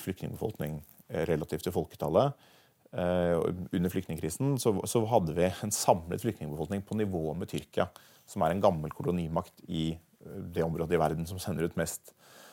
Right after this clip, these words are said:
eh, altså har hatt flest flyktninger de siste årene, eh, og som er, liksom, er i nærområdet til Syria og Irak og Libanon, Kurdistan, nærmere Afghanistan. Eh, så, så vi, vi har jo tatt veldig mange her.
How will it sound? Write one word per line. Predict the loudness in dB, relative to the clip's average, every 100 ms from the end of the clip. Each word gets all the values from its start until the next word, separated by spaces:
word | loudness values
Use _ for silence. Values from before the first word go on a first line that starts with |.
| -20 _ -6
eh, |
altså | 0 0 2 4
har | 6 6 6
hatt | 2
flest | 2 0 0 -6
flyktninger | -4 -2 -2
de | -4
siste | -6 -2 -2 -2 -4
årene, | -2 0 0 0 -8 -4
eh, | 0 0
og | 0 0
som | 0
er, |
liksom, | 0 -2 -2
er | 0
i | 2
nærområdet | 2 2 -2 -4 -4 -6
til | -6
Syria | -6 -4 -2 0 -2 -4 -20 -20 -18 -6
og | -2
Irak | 2 2 0 -6 -10 -4
og | -2 -4 -10 -18 -20 -16 -10
Libanon, | -4 -2 -2 -4 -4 -6 -6
Kurdistan, | -6 -4 -4 0 0 0 -6 -12 2
nærmere | 4 4 0 -2
Afghanistan. | -4 -4 -6 -6 -8 -8 -10 -20 -20 -20 -20 -20 -20 -20 _ -10
Eh, | -4
så, | 2 2 6
så | 6 8 8 6
vi, | 4 4
vi | 8
har | 6
jo | 6
tatt | -6 -6 -6
veldig | 2 4 4 2
mange | 0
her. | -6